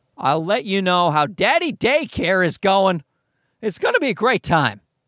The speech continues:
Guess it's a new chapter for myself and for you guys listening to myself. So I'll leave it here.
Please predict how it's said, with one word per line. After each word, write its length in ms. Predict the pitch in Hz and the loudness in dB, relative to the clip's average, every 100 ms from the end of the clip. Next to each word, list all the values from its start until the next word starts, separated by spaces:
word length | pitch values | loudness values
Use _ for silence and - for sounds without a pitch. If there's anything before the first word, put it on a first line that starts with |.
| _ _ _ _ - | _ _ _ _ -6
Guess 260 | - - | 0 0
it's 140 | 247 196 | 0 0
a 40 | |
new 180 | 440 523 | 2 0
chapter 640 | - 196 262 233 170 110 - _ _ _ _ | 0 0 0 0 -4 -6 -8 _ _ _ _
for 120 | - 214 | -2 0
myself 800 | 196 - - 262 339 453 - _ _ _ _ | 2 0 0 2 2 -2 -14 _ _ _ _
and 140 | - 285 | -4 -2
for 80 | 403 | 0
you 180 | 440 | 0
guys 300 | 440 392 339 | 2 2 2
listening 460 | 349 381 - 349 220 | 0 0 0 0 2
to 120 | 240 | 2
myself. 760 | 226 196 - - 160 95 - _ _ _ _ _ _ _ _ _ _ _ _ _ _ _ | 2 0 0 0 0 -2 -12 _ _ _ _ _ _ _ _ _ _ _ _ _ _ _
So 180 | - 175 | -4 0
I'll 140 | 190 214 | 2 2
leave 200 | 311 277 | 0 0
it 80 | |
here. 400 | 160 190 196 180 | 2 2 2 0